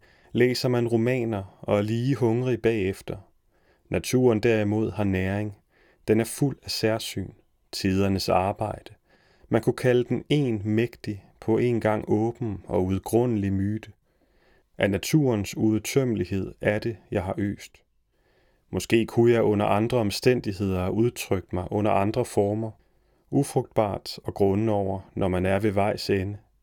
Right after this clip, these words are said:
Af mange farvede småsten er mosaikken af Alexander den Store i slaget ved Issos sat sammen. Vil man betragte mine ikke på forhånd planlagte mytesamlinger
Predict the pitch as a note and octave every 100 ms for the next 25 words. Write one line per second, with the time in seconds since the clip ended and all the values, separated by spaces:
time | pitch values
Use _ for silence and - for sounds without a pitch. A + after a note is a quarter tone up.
0 | _ _ _ _ _ _ _ - A#2 A#2+
1 | B2+ C#3+ - A#2 A#2+ C3 C3 - A2+ A2+
2 | - - G2 F#2 G2 - G2 F#2 - G2+
3 | G#2+ A2+ A2 F#2+ F2+ F2+ - G2+ G2 F#2+
4 | F#2 - G#2+ G#2 A2+ G#2+ F#2+ - A#2 A2+
5 | G#2 F#2 F#2+ A2 A2+ - G2+ - - F2+
6 | - G#2+ G2+ F#2+ G2+ _ _ _ _ _
7 | _ _ _ _ A#2+ B2 B2+ C3+ - C3+
8 | C#3+ - B2+ A#2+ A#2 B2+ A#2+ A2+ A#2+ -
9 | G#2+ - A2 A2+ A2 G2+ F2+ - G#2+ A2+
10 | A#2 F#2 - G2 G#2 A2 - - G2 F#2
11 | F#2 F#2